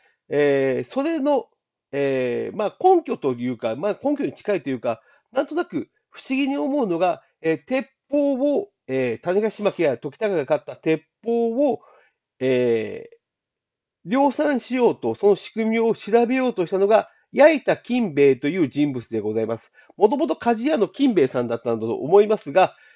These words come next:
えー、この金兵衛さんが、美濃の関市の出身、今の関の鍛冶の出身でございまして、そこの出でございますんで、矢板というのがもしかすると、えー、関の、え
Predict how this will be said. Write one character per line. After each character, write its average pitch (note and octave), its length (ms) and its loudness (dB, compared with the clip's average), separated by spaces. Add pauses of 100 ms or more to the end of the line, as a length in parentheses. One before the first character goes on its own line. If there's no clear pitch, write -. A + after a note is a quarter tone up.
(160)
え C#3 420 4
ー、 - 40 -10
こ C4 80 0
の C4+ 100 0
金 D#4+ 360 4
兵 D3 180 6
衛 B2+ 60 0
さ C3 200 0
ん B2 120 -2
が、 G3+ 280 6 (360)
美 A#3+ 240 0
濃 C4+ 140 4
の B2+ 340 0
関 A#3 380 0
市 F#4 160 -4
の C#4 100 2
出 - 240 -12
身、 G2+ 160 -10
今 C4 140 -4
の D3+ 80 -4
関 A#3 340 -2
の G3+ 120 -4
鍛 A2 380 -10 (640)
冶 - 40 -12
の A#3 200 2 (240)
出 - 140 -4 (200)
身 D#3+ 120 0
で D#3+ 260 2 (140)
ご D#3 160 0
ざ G3 100 4
い F#3+ 60 2
ま E3 160 -2
し - 60 -20
て、 E3 220 -2
そ F#3 140 -6
こ B3 100 -2
の C4 140 0
出 B3+ 160 -2
で B3+ 120 -2
ご A3+ 160 0
ざ B3 120 6
い B3+ 80 4
ま B3 140 2
す G3 140 -4
ん F3 80 -8
で、 F3 200 0
矢 E4+ 200 8
板 D4+ 260 -2
と B3+ 120 -8
い B3+ 80 0
う C4+ 100 0
の C#4+ 100 -2
が C#4 80 0
も B3+ 160 0
し - 80 -10
か D#4+ 140 -4
す - 100 -10
る C#4 140 -2
と、 D#4 340 -2 (380)
え F#3+ 400 6
ー、 E3+ 40 2
関 C4 1000 0
の、 B3 400 2
え C3 600 -2